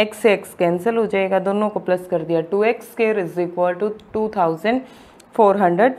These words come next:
fifty, एक्स स्क्वायर is equal to two thousand four hundred fifty by two, Two से इसको cancel किया, ट्वेल्व ट्वेंटी फ़ाइव। अब x से इधर लेके आएंगे square को, तो root हो जाएगा, और ये किसका root है, थर्टी फ़ाइव का। तो हमारे पास x क्या आ जाएगा,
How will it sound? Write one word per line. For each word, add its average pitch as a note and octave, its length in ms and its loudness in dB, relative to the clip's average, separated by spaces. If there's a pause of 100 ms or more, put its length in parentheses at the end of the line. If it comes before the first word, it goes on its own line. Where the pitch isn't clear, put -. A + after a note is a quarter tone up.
fifty, E3+ 380 0 (380)
एक्स G#3+ 240 -4
स्क्वायर A#3+ 320 4
is E3 240 -4
equal F3 360 4
to G#3+ 160 -2
two B3 140 0 (100)
thousand F3+ 460 0
four G3 140 4
hundred F3 440 -2
fifty F3+ 380 -4
by F3+ 120 4 (280)
two, E3 160 0 (420)
Two A3 100 2
से A3+ 140 2
इसको G#3+ 240 -2
cancel G3 440 -2
किया, A3+ 280 -2
ट्वेल्व G3 500 -2
ट्वेंटी F#3 380 -2 (100)
फ़ाइव। D3+ 380 0 (360)
अब F#3+ 220 0
x G#3 160 2
से A3+ 240 4
इधर G3+ 220 2
लेके G3+ 280 0
आएंगे A#3 260 4
square B3 340 2
को, G3+ 180 0
तो F3+ 140 -2
root A3 260 2
हो A#3 80 6
जाएगा, G#3 380 2 (320)
और G#3 100 4
ये A3+ 100 4
किसका A#3+ 280 2
root G3+ 260 2
है, D#3 80 4
थर्टी E3+ 440 0 (140)
फ़ाइव E3 280 4
का। E3 160 0
तो F3 120 -2
हमारे F3+ 260 2
पास F3+ 260 2
x G#3 260 -4
क्या F#3+ 140 2
आ F3 80 6
जाएगा, F3+ 300 -2